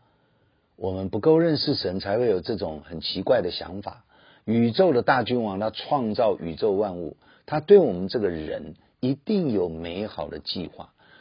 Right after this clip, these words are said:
透过他善良、纯全、可喜悦的旨意。求主恩待我们，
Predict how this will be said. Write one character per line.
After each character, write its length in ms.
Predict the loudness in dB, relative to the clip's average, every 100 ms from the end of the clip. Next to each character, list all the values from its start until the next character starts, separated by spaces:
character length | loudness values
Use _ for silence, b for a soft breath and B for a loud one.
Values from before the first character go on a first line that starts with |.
| b
透 180 | 2 4
过 140 | 6 2
他 160 | 0
善 400 | -2 2 4 2
良、 260 | -2 -6 -10
纯 300 | -6 -4 -4
全、 320 | -6 -8 -10
可 360 | -12 -6 -4 -2
喜 400 | -2 -4 -4 -8
悦 240 | -4 -4
的 120 | -4 -8
旨 240 | -12 -14
意。 180 | -14 -14 -16 b b b b b
求 200 | 4 4
主 140 | 4
恩 300 | 0 0 0
待 200 | 2 0
我 180 | 0 -4
们， 220 | -8 -16